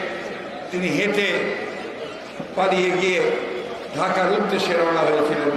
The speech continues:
এবং ঢাকায় গোপনে এসে পৌঁছেছিলেন। তার কয়েকদিন পরেই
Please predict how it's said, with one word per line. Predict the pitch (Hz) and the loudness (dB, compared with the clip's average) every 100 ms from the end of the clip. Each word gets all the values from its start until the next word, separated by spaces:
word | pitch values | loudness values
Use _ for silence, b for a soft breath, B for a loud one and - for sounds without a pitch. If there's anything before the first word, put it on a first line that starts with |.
| 143 143 - - - 160 | 0 -2 -6 -8 -6 -2
এবং | 160 151 | 0 0
ঢাকায় | 170 - - - | 2 2 2 2
গোপনে | 214 202 170 | 2 2 2
এসে | 165 165 | 2 2
পৌঁছেছিলেন। | - 151 147 143 139 135 - - - - - - | 2 0 0 -2 -2 -2 -4 -6 -8 -10 -12 -4
তার | 185 185 190 190 | 0 2 2 2
কয়েকদিন | 185 180 180 175 | 2 0 0 0
পরেই | 180 202 254 254 | 2 2 2 2